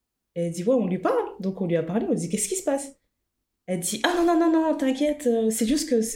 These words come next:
euh, quand j'ai, euh, quand ma charge de travail, elle augmente comme ça, et que c'était, euh, inattendu,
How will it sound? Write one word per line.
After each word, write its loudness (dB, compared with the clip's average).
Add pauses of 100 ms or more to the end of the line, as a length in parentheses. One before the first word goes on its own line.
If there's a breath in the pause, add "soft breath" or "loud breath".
(240)
euh, 0
quand 0
j'ai, 4
euh, 0 (680)
quand 0
ma 4
charge 2
de 2
travail, 2
elle 0
augmente 2
comme 2
ça, -2 (300)
et -4
que -8
c'était, -2 (160)
euh, 0
inattendu, 0